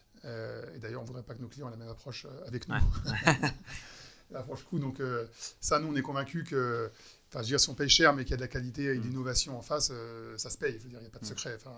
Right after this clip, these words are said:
Speaker 1: j'ai jamais vu une boîte qui avait des marges faibles et qui avait un, un,
Speaker 2: Ah,
Speaker 1: des
Speaker 2: non,
Speaker 1: niveaux
Speaker 2: c'est
Speaker 1: de qualité et d'innovation, euh, au top.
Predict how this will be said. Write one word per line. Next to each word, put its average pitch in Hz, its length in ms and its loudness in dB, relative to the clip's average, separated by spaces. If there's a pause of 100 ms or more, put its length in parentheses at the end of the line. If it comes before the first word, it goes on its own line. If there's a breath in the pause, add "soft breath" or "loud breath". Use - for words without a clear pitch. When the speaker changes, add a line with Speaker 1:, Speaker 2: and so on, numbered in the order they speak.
Speaker 1:
j'ai 110 100 -12
jamais 131 160 -4
vu 127 120 -4
une 131 80 -2
boîte 139 280 0 (500 loud breath)
qui - 100 -10
avait 120 100 -4
des 120 100 0
marges 120 300 2
faibles 151 440 4 (120)
et 127 80 -8
qui - 100 -14
avait 123 200 -6
un, 123 40 -6
un, 120 540 -10
Speaker 2:
Ah, 107 160 0
Speaker 1:
des 120 60 -6
Speaker 2:
non, 127 40 -2
Speaker 1:
niveaux 127 300 -2
Speaker 2:
c'est 120 60 -4
Speaker 1:
de 123 40 0
qualité 123 380 -2
et - 20 2
d'innovation, 123 500 -4 (160)
euh, 117 60 -12
au 117 80 -12
top. 117 180 -10